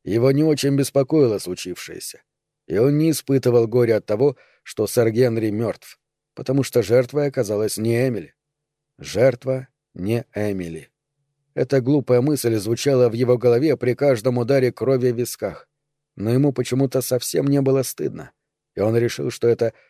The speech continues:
просто доказательство его любви. Наконец, перед зарослями деревьев, простиравшимися вверх до внешнего кольца, сержант Иверард натянул поводья своей лошади.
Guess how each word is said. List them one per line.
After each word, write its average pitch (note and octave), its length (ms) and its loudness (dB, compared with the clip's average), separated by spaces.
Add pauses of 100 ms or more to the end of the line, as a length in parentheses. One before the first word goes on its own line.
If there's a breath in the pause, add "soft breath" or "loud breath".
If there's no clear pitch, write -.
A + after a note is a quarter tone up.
(280 soft breath)
просто C#3 480 -2
доказательство A#2+ 960 -2
его G#2 340 -2
любви. D#2+ 440 -8 (880)
Наконец, C3 720 -2
перед A2+ 220 0
зарослями A#2+ 540 2
деревьев, C3 640 -2
простиравшимися A#2+ 920 0
вверх A2+ 320 0
до G#2+ 140 0
внешнего G#2 500 -4
кольца, C#3+ 460 -2 (580 soft breath)
сержант B2+ 560 0
Иверард C#3+ 480 2
натянул B2 460 0
поводья A#2+ 480 2
своей A2+ 260 0
лошади. E2+ 540 -4